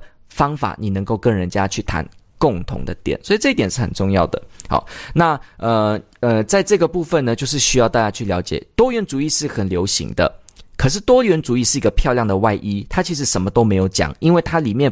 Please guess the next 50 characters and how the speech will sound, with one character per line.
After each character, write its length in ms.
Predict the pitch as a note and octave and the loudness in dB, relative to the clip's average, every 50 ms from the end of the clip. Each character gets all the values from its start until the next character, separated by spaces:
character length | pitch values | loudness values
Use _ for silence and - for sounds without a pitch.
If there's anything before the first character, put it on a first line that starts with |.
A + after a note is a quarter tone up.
| - | 2
不 80 | - - | 2 0
但 240 | - - A3 G3+ E3 | 2 2 0 0 0
是 160 | - - G3 | -2 -2 0
有 100 | E3+ A#2 G2 | 2 0 2
矛 200 | F#2+ G2 G2 G2 | 2 2 2 0
盾 220 | A2 - F#3 F3+ C#3+ | 2 2 2 2 4
的 100 | A2 G2 | 4 2
前 240 | - - - G#2 | 2 0 0 0
提 140 | G#2+ G2+ G#2+ | 0 0 2
问 140 | G2 B2+ B2 | 2 2 2
题， 120 | F#2 F2+ D#2 - - - | 2 0 -4 -6 -8 -2
它 160 | - - C4+ C#4 | 0 2 2 4
也 100 | G#3+ C#3 | 4 2
是 140 | - - | 2 0
一 40 | F3 | -2
个 120 | F3 - - | 0 0 -2
排 200 | - - C#3+ B2 | -2 -2 -4 -4
他 140 | B2+ C3 | -2 -2
的 80 | B2+ A#2+ | -2 -2
表 240 | - - F#2+ C#2 A#1 | -2 -4 -4 -4 -2
现。 260 | - - A2+ F#2+ D#2 - - _ - - - - - - - - - | 0 2 2 2 2 0 -12 _ -12 -12 -10 -10 -10 -14 -10 -4 2
而 120 | - C#3 | 2 2
且 200 | - - D#3+ B2 | 4 4 2 2
呢， 200 | A2+ A2+ A2+ A2+ A2 - - _ - | 2 2 0 -2 -2 -6 -18 _ -14
还 180 | - - - D#3 | -6 0 2 4
有 80 | D#3 | 4
很 100 | C3+ A2+ | 4 2
大 160 | G#2 D3 C#3+ B2+ | 2 2 2 2
的 80 | A#2 | 2
问 160 | A#2+ C3 B2+ | 0 -2 -2
题 80 | A2+ G#2 | -2 -2
就 80 | G#2+ A2+ | -4 -4
是， 180 | - - A2+ | -2 0 2
如 140 | A2+ C#3 G#3 | 4 4 4
果 160 | A3+ - C3+ | 4 4 2
说 280 | A#2 - - E3+ D#3+ D#3+ | 2 2 2 4 2 2
多 260 | D#3+ - - G#3 G#3 | 2 4 4 4 6
元 160 | G3 E3 C#3+ | 6 4 0
主 160 | C3 - G#2+ | 0 -4 -4
义 80 | A#2 C3 | -2 -2
的 80 | A2 G#2+ | -2 -2
话， 160 | A2+ B2+ A#2 | 0 0 0
其 180 | A2+ - - | 0 0 0
实 140 | C3+ A#2+ - | 0 0 2
你 140 | B2+ G#2 F#2+ | 0 0 0
就 120 | F2 - | 2 4
会 80 | A#2 A#2 | 4 4
发 180 | G#2 - G#2+ G#2 | 4 2 0 0
现， 300 | - - C3 A2 F#2+ - - - _ _ _ _ _ _ _ _ _ _ _ _ _ _ _ _ _ _ _ - _ - | 2 2 2 2 0 -2 -6 -14 _ _ _ _ _ _ _ _ _ _ _ _ _ _ _ _ _ _ _ -12 _ 0
呃， 300 | - A#2 A2 G#2 G2+ F#2+ | 2 4 4 4 4 2